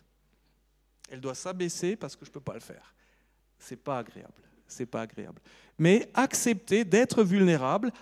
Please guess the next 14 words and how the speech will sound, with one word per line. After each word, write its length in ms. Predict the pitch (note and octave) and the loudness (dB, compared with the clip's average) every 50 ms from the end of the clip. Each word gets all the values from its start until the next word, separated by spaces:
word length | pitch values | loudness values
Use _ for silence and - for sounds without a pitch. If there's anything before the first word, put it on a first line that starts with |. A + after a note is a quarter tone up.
| - | -6
accepter 540 | - F#3 G3+ - - - A#3 A3+ - A3+ G#3+ | -6 -6 -4 -6 -8 -10 -10 -10 -8 -10 -10
d'être 460 | D#3+ C#3+ F#3 A#3+ C#4 C#4+ - - C4+ | -2 2 4 4 4 2 2 0 0
dépendant 500 | A3 F#3+ G3+ F#3 - F#3 F3+ F3 E3+ E3 | 0 0 0 2 4 4 6 6 6 6
de 80 | D#3 D3+ | 6 6
l'autre, 420 | C#3 B2+ B2+ F3 A#3+ - - - - - _ _ _ _ _ _ _ _ _ _ _ _ _ _ | 6 8 6 6 6 2 -4 -12 -20 -20 _ _ _ _ _ _ _ _ _ _ _ _ _ _
donc 140 | - D#3 - | -12 -10 -8
ça, 140 | - - G3+ | -6 -6 -6
c'est 120 | F#3+ - | -2 -2
aussi 260 | F#3 F3 - - E3+ E3+ - | -2 -2 -2 -6 -10 -8 -6
une 120 | E3 D3 C#3 | -6 -6 -6
très 200 | - - D#3+ C#3+ | -6 -6 -6 -4
bonne 320 | C3 C3+ C3+ C3+ C3+ C#3 - _ _ _ _ _ - | -2 -2 -2 -2 -4 -8 -12 _ _ _ _ _ -10
école. 460 | E3 A#2+ - - A2+ G2+ G2 G2 A2+ - _ _ _ _ _ _ _ _ _ _ _ _ _ _ _ - | -10 -8 -4 -4 -4 -4 -4 -8 -12 -20 _ _ _ _ _ _ _ _ _ _ _ _ _ _ _ 2
Et 500 | G3 G3 G3+ G#3+ G#3+ A3+ A3+ - - | 4 6 6 6 4 2 -2 -8 -16